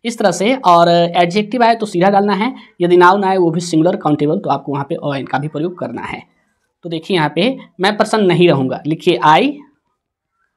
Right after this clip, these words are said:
I और लिखिए shall, I shall और लिखिए not और be लिखिए be और प्रसन्न यानी कि हैप्पी, हैप्पी। "मैं उपस्थित नहीं रहूँगा",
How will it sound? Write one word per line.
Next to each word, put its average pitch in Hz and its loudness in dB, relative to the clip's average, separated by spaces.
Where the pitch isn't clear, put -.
I 175 -2
और 175 -4
लिखिए 196 -4
shall, 151 2
I 147 -12
shall 175 0
और 160 -10
लिखिए 170 -4
not 170 4
और 160 -8
be 226 -2
लिखिए 240 -4
be 220 0
और 170 -8
प्रसन्न 165 0
यानी 160 2
कि 214 -2
हैप्पी, 135 -10
हैप्पी। - -12
"मैं 202 0
उपस्थित 214 -2
नहीं 180 4
रहूँगा", 208 2